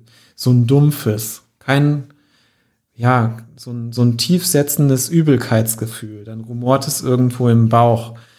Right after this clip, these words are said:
Und das ist definitiv nicht schön und das will ich auch nicht spüren. Das heißt, ich hab dann immer meinen Fokus davon weggelenkt auf andere Dinge. Das passiert aber,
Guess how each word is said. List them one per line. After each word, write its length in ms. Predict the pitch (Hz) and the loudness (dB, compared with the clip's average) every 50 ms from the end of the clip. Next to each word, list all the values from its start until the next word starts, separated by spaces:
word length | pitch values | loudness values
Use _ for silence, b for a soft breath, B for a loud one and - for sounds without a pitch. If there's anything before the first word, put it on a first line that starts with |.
| B B B | B B B
Und 100 | - 117 | -4 -2
das 140 | 120 120 143 | -2 0 0
ist 160 | 147 143 117 | -2 -2 -2
definitiv 540 | 135 135 - 160 156 147 - - 156 - - | -2 0 2 2 0 2 0 -2 -4 0 0
nicht 160 | 151 143 - | 0 0 0
schön 260 | - - 190 175 135 | 0 2 2 2 4
und 80 | 110 107 | 4 2
das 160 | 113 110 113 | 2 2 2
will 80 | 123 131 | 0 0
ich 140 | 139 - - | 0 0 -2
auch 120 | 135 131 | -2 0
nicht 180 | 143 135 - - | 0 -2 -2 -4
spüren. 440 | - - 160 139 113 107 110 117 | -2 -2 0 2 2 0 0 -2
Das 220 | - 117 113 - - | -6 -10 -14 -6 -4
heißt, 220 | 123 127 131 - | -2 -2 -2 -2
ich 200 | 139 - - - - - - - - _ _ _ | -4 -6 -6 -8 -12 -14 -16 -18 -20 _ _ _
hab 120 | 123 117 117 | -14 -4 0
dann 180 | 127 120 123 | 0 2 2
immer 200 | - 131 131 131 | 2 2 2 2
meinen 240 | 131 135 135 139 135 | 4 4 4 2 2
Fokus 380 | 139 - 156 147 - 147 - - | 0 -4 -8 -10 -10 -14 -12 -8
davon 360 | - 135 135 - 131 127 139 | -8 -6 -2 0 0 2 2
weggelenkt 560 | 165 170 - - 120 113 113 110 117 113 - | 0 0 0 0 0 2 4 4 2 2 -2
auf 100 | - - - - | -6 -12 -4 0
andere 340 | 151 156 151 131 110 107 | 2 2 2 2 2 0
Dinge. 260 | 110 113 104 107 104 - b b b b b | -2 -6 -8 -10 -12 -16 b b b b b
Das 160 | - 135 135 | -4 -4 -2
passiert 480 | - 160 147 - - - 294 294 294 - | 0 -2 -2 0 0 0 2 0 0 -2
aber, 440 | - 110 107 117 139 170 208 208 B | -2 0 2 2 2 2 0 -2 B